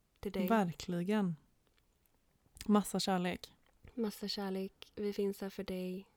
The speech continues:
Speaker 1: Och, eh, vill du, eh, vill du ha våran hjälp helt enkelt? <laughs> Så,
Speaker 2: Så finns vi här.
Speaker 1: så finns vi här.
Speaker 2: <laughs> Jag hjälper gärna till via, via samtal.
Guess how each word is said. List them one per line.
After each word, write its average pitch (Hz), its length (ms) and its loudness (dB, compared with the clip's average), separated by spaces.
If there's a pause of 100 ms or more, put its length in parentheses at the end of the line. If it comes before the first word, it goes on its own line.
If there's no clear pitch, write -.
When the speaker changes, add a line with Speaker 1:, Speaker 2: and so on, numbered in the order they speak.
(140)
Speaker 1:
Och, - 400 -6
eh, 185 340 0 (260)
vill 196 340 -2
du, 185 400 -2
eh, 175 340 -2 (1160)
vill 202 140 2
du 226 240 12
ha 196 840 4 (440)
våran 208 300 4
hjälp 190 280 -4
helt 190 180 -6
enkelt? 160 500 -4
<laughs> - 0 - (1300)
Så, - 180 -4 (100)
Speaker 2:
Så 180 160 -2
finns 185 260 0
vi 185 40 2
här. 175 180 2
Speaker 1:
så 233 140 -2
finns 247 240 0
vi 214 40 0
här. 175 240 4 (140)
Speaker 2:
<laughs> - 120 -8
Jag 220 300 10
hjälper 208 320 6
gärna 190 320 6
till 180 280 2
via, 160 480 2
via 170 280 0
samtal. 180 560 0